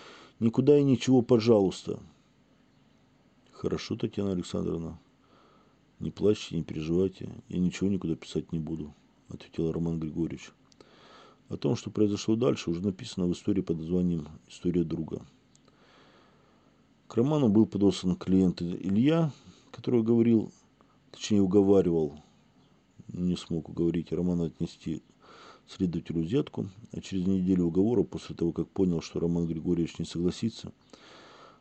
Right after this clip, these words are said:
подкинул в его автомобиль меченую купюру со словом «взятка» и помог правоохранительным службам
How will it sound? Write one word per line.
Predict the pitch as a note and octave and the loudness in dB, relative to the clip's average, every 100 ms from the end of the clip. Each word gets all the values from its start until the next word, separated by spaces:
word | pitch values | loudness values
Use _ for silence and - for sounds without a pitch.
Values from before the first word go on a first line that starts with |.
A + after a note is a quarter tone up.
| _ _ _ _ _ | _ _ _ _ _
подкинул | F#2 - B2+ B2+ F#2+ | -6 -2 2 4 6
в | |
его | F#2+ F#2 F#2 | 6 6 4
автомобиль | - F#2+ F#2+ G#2+ | 4 2 4 4
меченую | F#2+ F#2 - F2+ | 2 0 -2 -2
купюру | - - G#2 F#2 | -4 -6 -4 -4
со | - | -4
словом | - F2+ F2 | -2 0 2
«взятка» | E2+ D#2+ - D2 D2 - - | 0 0 -4 -12 -14 -18 -16
и | |
помог | - F2+ A2 - | -4 -2 -2 -2
правоохранительным | E2+ F2 - F2+ F#2+ F2+ E2+ E2 | 0 2 2 0 0 -2 -6 -6
службам | - F2 E2+ E2 D2 | -4 -4 -2 -2 -4